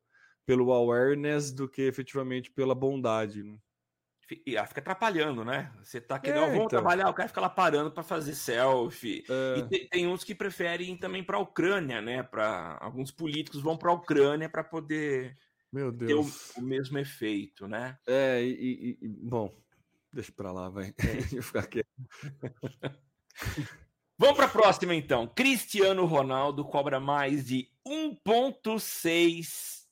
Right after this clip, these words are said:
Speaker 2: milhão de dólares pra poder postar nas redes sociais. Eu achei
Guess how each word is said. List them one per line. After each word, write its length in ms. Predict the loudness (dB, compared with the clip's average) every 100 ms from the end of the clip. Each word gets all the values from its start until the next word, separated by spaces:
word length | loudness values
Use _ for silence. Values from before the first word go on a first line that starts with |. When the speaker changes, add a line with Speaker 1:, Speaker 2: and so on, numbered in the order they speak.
| _
Speaker 2:
milhão 920 | -8 -4 -2 4 6 8 6 4 -2 -10 _ _ _ _ _
de 220 | -10 -8
dólares 1080 | -2 6 8 8 6 4 4 2 -4 -14 -18 _ _ _ _
pra 180 | 2 2
poder 1040 | 2 2 0 2 2 4 4 6 4 0 _ _ 0
postar 680 | 0 0 0 2 4 2 -4
nas 200 | -4 -2
redes 200 | -2 -4
sociais. 460 | -6 -6 -4 -4 -6 -20 -20 -12 -2
Eu 160 | 2
achei 680 | 4 2 2 2 2 0 -8